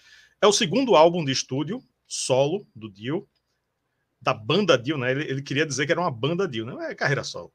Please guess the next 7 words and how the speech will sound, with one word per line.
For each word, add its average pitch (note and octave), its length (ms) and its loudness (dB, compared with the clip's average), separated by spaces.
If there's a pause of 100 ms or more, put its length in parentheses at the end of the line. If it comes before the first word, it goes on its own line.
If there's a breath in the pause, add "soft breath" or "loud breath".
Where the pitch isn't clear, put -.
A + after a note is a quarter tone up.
(120)
Carreira G#2+ 260 -8
solo. C#3+ 560 0 (880)
Que, C3+ 360 2 (200)
né, C#3 140 -6
não, D#3 280 -6 (500)
quem G#3 140 4
mandava? C3 460 0